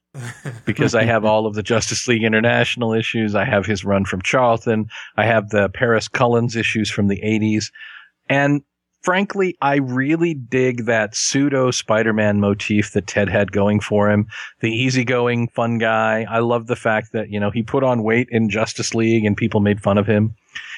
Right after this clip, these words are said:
Speaker 2: And if you read this weekend's retro review, uh, Justice League Quarterly number one, his epic breakup with Booster Gold is one of the most emotionally resonant comics of the late nineteen eighties, as far as I'm concerned.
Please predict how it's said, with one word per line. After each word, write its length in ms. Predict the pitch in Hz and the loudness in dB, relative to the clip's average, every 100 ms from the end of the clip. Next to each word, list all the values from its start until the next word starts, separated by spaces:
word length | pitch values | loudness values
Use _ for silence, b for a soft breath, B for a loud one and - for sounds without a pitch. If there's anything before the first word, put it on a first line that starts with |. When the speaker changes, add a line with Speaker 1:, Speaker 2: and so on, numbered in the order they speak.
| B | B
Speaker 2:
And 120 | 151 | 0
if 140 | 143 147 | 0 0
you 60 | |
read 200 | 139 147 | 2 2
this 160 | 139 - _ - | 0 -2 _ -2
weekend's 400 | 143 131 131 120 | 0 2 0 2
retro 340 | 123 135 139 | 0 2 0
review, 640 | 123 117 113 151 127 107 107 | 0 -2 -2 0 2 0 -2
uh, 160 | 104 104 | 0 0
Justice 480 | 101 120 - 120 - | 0 -2 -2 -4 0
League 140 | 117 | -2
Quarterly 440 | - 135 127 120 117 | 0 0 0 0 0
number 320 | 113 107 107 | 2 2 0
one, 360 | 110 113 131 - B B B | 2 2 0 -4 B B B
his 300 | - 143 - | -2 0 0
epic 360 | 139 143 156 - | -2 0 -2 -2
breakup 640 | 107 120 131 - 131 113 | -4 -2 0 0 -2 -2
with 180 | 113 117 - | -4 -6 -2
Booster 380 | 127 131 131 98 | -2 0 -2 0
Gold 460 | 107 123 113 101 104 | 0 2 2 0 0
is 220 | 110 113 | -2 0
one 200 | 110 117 | 0 2
of 140 | 117 | 0
the 140 | 107 113 | 0 0
most 320 | 113 110 - | 2 0 0
emotionally 640 | 113 110 113 117 131 113 107 | 0 2 2 2 2 2 2
resonant 560 | 101 110 110 104 98 | 0 0 2 0 0
comics 640 | - 113 110 92 - - - _ _ _ | -2 0 0 -2 -6 -10 -12 _ _ _
of 140 | 110 110 | -2 2
the 80 | 110 | 4
late 200 | 107 101 | 4 4
nineteen 480 | 107 104 - 104 98 | 4 2 2 -2 0
eighties, 460 | 101 107 95 90 | 0 0 -2 -4
as 100 | 95 | -6
far 220 | - 95 | -2 0
as 100 | 90 90 | 0 -2
I'm 180 | 85 | -2
concerned. 560 | 90 90 90 85 82 | -2 -2 0 -2 -2